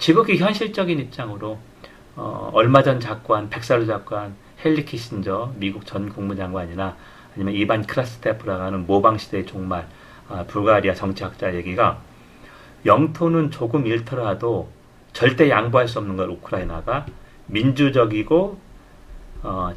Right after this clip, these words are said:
친미국, 친유럽적인 우크라이나이다. 자, 그거가 나토 가입은 필수다. 러시아가 그렇게 반대하니까, 그러니까 최소한 영토를 주더라도, 맞교환하자는 거죠. 영토를 주더라도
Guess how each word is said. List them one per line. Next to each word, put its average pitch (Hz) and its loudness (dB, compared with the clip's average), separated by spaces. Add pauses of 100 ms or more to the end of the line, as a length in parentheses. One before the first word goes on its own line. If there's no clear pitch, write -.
(120)
친미국, 143 0
친유럽적인 123 2
우크라이나이다. 101 0 (600)
자, 92 -2
그거가 104 2
나토 117 6
가입은 117 2
필수다. 123 0 (840)
러시아가 117 4 (720)
그렇게 147 -2
반대하니까, 110 -2
그러니까 92 -8 (360)
최소한 175 4
영토를 143 2
주더라도, 131 -4 (120)
맞교환하자는 123 2
거죠. 98 -6
영토를 131 0
주더라도 123 0